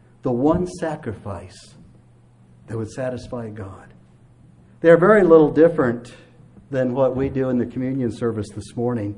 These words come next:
Are you saved because you drink the cup and you eat the bread? There's people that teach that. Did you know that? There's people that teach that, that it comes through receiving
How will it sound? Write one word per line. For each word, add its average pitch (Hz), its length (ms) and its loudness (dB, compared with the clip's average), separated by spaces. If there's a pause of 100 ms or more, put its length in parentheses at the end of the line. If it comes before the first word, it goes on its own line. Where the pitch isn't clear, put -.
(800)
Are 143 100 4
you 175 120 8
saved 196 420 4
because 160 320 4
you 135 80 -2
drink 156 280 0
the 160 80 -4
cup 151 360 -4
and 127 100 -4
you 123 80 -4
eat 131 140 -10
the 139 80 -6
bread? 127 400 -4 (1080)
There's 120 140 -4
people 151 260 0
that 120 160 -2
teach - 260 -6
that. 117 260 -6
Did 107 140 -8
you 123 80 -4
know 139 180 -6
that? 165 320 -10 (640)
There's 135 120 -12
people 143 240 -4
that 117 160 -4
teach 151 260 -6
that, 117 220 -2
that 120 100 -2
it - 80 -8
comes 139 360 -6
through 131 180 -2
receiving 131 880 -6